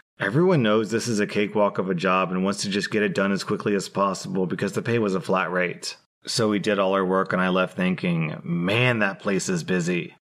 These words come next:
Those guys must really be pulling down the overtime. I wonder what's going on that they have so much work."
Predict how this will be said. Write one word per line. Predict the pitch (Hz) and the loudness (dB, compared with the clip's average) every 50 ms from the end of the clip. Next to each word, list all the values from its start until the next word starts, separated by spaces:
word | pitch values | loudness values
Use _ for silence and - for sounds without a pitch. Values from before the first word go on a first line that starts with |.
| _ _ | _ _
Those | - 135 - - 156 160 | -8 -2 0 0 2 2
guys | - 214 196 165 143 | 2 2 2 4 4
must | 135 123 107 - 92 | 2 2 2 0 -2
really | 87 85 90 107 131 127 123 113 | -4 0 2 2 4 4 4 2
be | 101 104 | 2 0
pulling | 98 104 104 104 104 101 92 | 0 2 2 2 2 2 2
down | 104 101 98 98 | 2 2 2 2
the | 95 95 95 | 2 2 2
overtime. | 92 87 85 87 76 - 90 87 82 76 73 71 - - - - - - - - _ _ _ - | 2 2 0 0 0 0 0 0 0 -2 -2 -4 -6 -6 -10 -12 -16 -18 -20 -20 _ _ _ -4
I | 87 92 | -2 0
wonder | 95 127 170 196 226 220 | 0 2 2 2 2 2
what's | 202 196 175 - | 2 2 0 0
going | - - 131 127 123 117 110 | -2 0 0 0 0 2 2
on | 107 120 123 | 2 2 0
that | 113 90 - | 0 0 0
they | 117 107 | 0 2
have | 110 113 110 92 | 2 0 -2 -2
so | - - - 95 98 104 107 | -2 -2 0 0 2 2 2
much | 101 101 98 95 - - - | 2 0 0 -2 -2 -2 0
work." | 92 95 101 92 85 - - - - | 0 0 0 0 -2 -6 -10 -16 -20